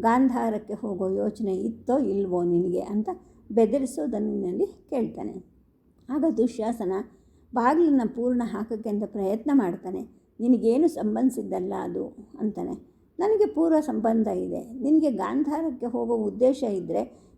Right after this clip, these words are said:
ಈ ಬಡಜನಕ್ಕೆ ಹೇಗೆ ಗೊತ್ತಾಗುತ್ತದು? ಯಾರಿಗಾದ್ರೂ ಹೇಳಿದ್ಯೇ ನೀನು? ತಾತನಿಗೆ ಹೇಳಿದ್ಯಾ ಅಥವಾ ದೊಡ್ಡಪ್ಪಂಗೆ ಏನಾದರೂ ಹೇಳಿದ್ಯಾ? ಹಸ್ತಿನಾಪುರವನ್ನು ಬಿಟ್ಟು ನಾವು ರಾ-, ಗಾಂಧಾರಕ್ಕೆ ಹೋಗ್ತೀವಿ ಅಂತ ಹೇಳಿದ್ಯೇನು ನೀನು?" ಅಂತ ಮತ್ತೆ ಮತ್ತೆ ಕೇಳ್ತಾನೆ. ಆಗ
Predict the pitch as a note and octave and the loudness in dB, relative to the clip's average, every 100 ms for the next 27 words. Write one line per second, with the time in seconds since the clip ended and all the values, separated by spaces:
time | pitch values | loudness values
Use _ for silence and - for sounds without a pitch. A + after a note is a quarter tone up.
0 | - F4 C4+ G#3+ A3+ C4+ F4 D4+ C#4+ A#3 | 0 2 4 4 4 4 4 2 0 0
1 | B3+ A3+ A#3 A3 G#3 G#3 G3+ A3 A3 - | 0 0 -2 -4 -6 -8 -6 -4 -6 -10
2 | _ _ _ _ B3 C4+ E4 D#4+ C#4 D4 | _ _ _ _ -2 2 2 2 2 2
3 | A#3 C#4 C#4 G3+ C#4 G4 D4 B3 B3+ - | 2 2 2 0 -2 0 2 0 -2 -6
4 | - A3+ A3+ C4 A#3 A3+ G3 G#3 A4 - | -4 -4 0 2 2 0 -2 -4 -8 -10
5 | _ _ _ - A#3+ B3+ G#3 G3+ A#3 C4+ | _ _ _ -12 -4 0 0 0 0 0
6 | A3+ G#3 G#3+ A3 A#3 A3 G#3 G#3 A#3+ - | 0 0 -2 -2 0 0 0 -2 -4 -6
7 | - A#3+ A#3 A3+ G3+ G3 G#3 G3 A3+ A3+ | -4 0 0 2 2 2 0 -2 -4 -2
8 | F4+ - - _ _ - A#3+ A#3 A3+ G3 | -4 -6 -18 _ _ -8 -2 2 4 4
9 | G#3+ G3 F#3+ F#3+ G3+ A#3 C4+ C4+ - A#3 | 2 0 0 0 0 0 0 -2 -4 -4
10 | - A#3 A#3+ A3 A#3 C#4 G3+ G#3+ F#4 B3 | -4 -4 -2 0 2 2 0 0 2 2
11 | F#3 G#3 - - - C4 B3+ G#3 G3+ A3+ | 0 -4 -10 -20 -8 -4 -2 -2 -2 0
12 | C#4+ A3+ A#3 - F#3 F#3 C#3+ E3 - - | 0 0 -2 -6 -6 -6 -8 -10 -10 -20
13 | _ _ _ - B3+ C4 | _ _ _ -6 -2 0